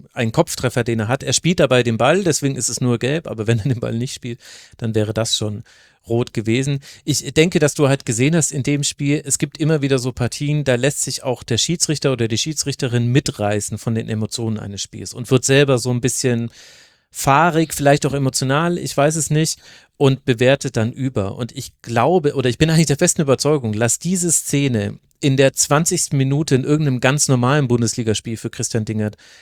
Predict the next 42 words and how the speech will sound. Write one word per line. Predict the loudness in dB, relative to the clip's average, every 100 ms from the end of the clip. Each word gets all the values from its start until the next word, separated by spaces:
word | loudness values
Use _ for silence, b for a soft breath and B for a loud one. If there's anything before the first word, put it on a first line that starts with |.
| b 0
laufen, | 2 2 0 -4 -6 b b
dann | 0 4
geht | 4 4
er |
hin | 4 4
zu | 2
dem | 2 2
und | 0
sagt, | 0 0 -2
„Ey, | -2 -2 0
Junge, | 0 2 0
noch | -2 -4
eine | 0 0 0
Aktion, | -2 0 2
du | 2 4
wolltest | 2 2 -2
mich | -2
hier | -2
reinlegen, | 0 0 0 -4 0
du | 0
hast | 2 2
schon | 4 4
gelb, | 2 0 -2 B B
pass | -6 -6
auf.“ | -6 -10 -10 _
Aber | 0 4
in | 4 4
der | 4 4
Szene, | 0 2 4 4 2 0 b b b b b b _ _ _ _ _ _ _
aus | -2 4
welchen | 4 4
Gründen | 2 2
auch | 0
immer, | 2 0
zeigt | 2 2 2 2
er | 2
halt | 2 0
eine, | 0 2 0 -2 _
einen | -4 -2
zweiten | 2 4 2 0
Platzverweis. | 0 0 0 -2 -2 -2 -4 -6 -10 -14 _ _ _ _ _ _
Das | -14 -14 -14 -14 -16